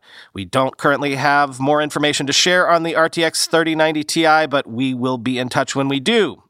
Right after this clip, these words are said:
Nvidia spokesperson Jen Anderson recently told The Verge. Just days after Nvidia's original announcement of the R T X thirty ninety Ti, Tweaktown and Video Cards reported that Nvidia had halted the production of the flagship G P U.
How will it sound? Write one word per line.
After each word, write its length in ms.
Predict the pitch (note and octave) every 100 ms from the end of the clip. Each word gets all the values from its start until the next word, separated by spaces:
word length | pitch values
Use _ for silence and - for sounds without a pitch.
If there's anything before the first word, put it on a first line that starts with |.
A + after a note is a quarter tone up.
| -
Nvidia 320 | A#2 A2+ A2
spokesperson 640 | - A#2+ - B2 - A#2
Jen 240 | G#2 B2 A2
Anderson 440 | A#2 A2+ B2+ A#2 -
recently 400 | A#2+ A2+ A#2 A2
told 240 | A#2+ G#2+
The 60 | G2
Verge. 420 | A#2 B2+ D3+ - - - - -
Just 200 | E3+ -
days 280 | G#3+ A#3 A3
after 240 | G#3 G#3
Nvidia's 400 | G3+ G3 G3+ F#3
original 320 | F3 G3 G3+
announcement 460 | F3 E3+ G3 F#3+ F3+
of 120 | D#3 D3
the 100 | D3+
R 100 | D3+
T 120 | D#3
X 220 | D3 -
thirty 300 | - C#3 C3
ninety 280 | C3 B2+ B2
Ti, 460 | - C3 C3+ C3+ - - -
Tweaktown 600 | - B3 - A3 G3+ F#3+ D#3
and 220 | D3+ C#3+
Video 340 | E3 A3+ A3+
Cards 440 | - E3+ D3 C#3 C#3+
reported 440 | C#3+ - G#3 A3+
that 220 | A#3 -
Nvidia 420 | E3 D3 F#3+ G3
had 160 | D#3 D3
halted 400 | - E3 G#3 A#3+
the 60 | A3+
production 420 | G#3 D#3+ - D#3+
of 120 | D3+
the 80 | E3
flagship 460 | - C3 - B2+
G 160 | - A2+
P 160 | - B2
U. 400 | E3 B3+ C#3